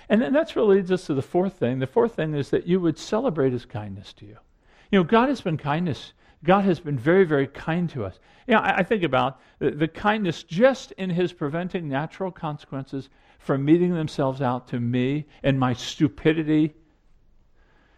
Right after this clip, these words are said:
in much of my life. The things that I did that should have killed me are, are more numerous than I'd like to admit. And God's kindness was there.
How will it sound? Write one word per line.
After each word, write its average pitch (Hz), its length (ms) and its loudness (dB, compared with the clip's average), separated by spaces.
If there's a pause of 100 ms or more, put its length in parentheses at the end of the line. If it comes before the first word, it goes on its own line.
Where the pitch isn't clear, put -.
(920)
in 135 120 2
much 143 220 2
of 156 80 4
my 131 140 4
life. 98 440 -2 (640)
The 139 120 2
things 208 460 4
that 151 260 4
I 190 400 2
did 110 480 -2 (300)
that 117 420 -4 (100)
should 202 280 4
have 185 200 2
killed 120 340 0
me 90 140 -12 (960)
are, - 260 0
are 139 160 4
more 165 280 4
numerous 131 500 0
than 127 140 -4
I'd 117 180 0
like 117 220 2
to 120 160 -4
admit. 107 320 -10 (520)
And 147 160 2
God's 175 360 2
kindness 165 800 -4
was 135 240 -4
there. 110 320 -6